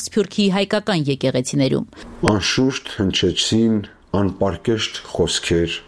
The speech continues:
Speaker 1: Ռուսաստանի և Նոր Նախիջևանի հայոց թեմի Նիժնի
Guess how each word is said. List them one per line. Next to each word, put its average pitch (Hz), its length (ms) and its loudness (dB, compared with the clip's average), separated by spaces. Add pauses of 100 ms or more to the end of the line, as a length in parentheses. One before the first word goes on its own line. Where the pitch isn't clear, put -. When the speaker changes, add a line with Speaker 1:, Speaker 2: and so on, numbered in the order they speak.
(200)
Speaker 1:
Ռուսաստանի 226 500 0
և 202 300 2
Նոր 196 160 4
Նախիջևանի 196 640 2
հայոց 139 400 2
թեմի 185 260 4 (140)
Նիժնի 175 340 2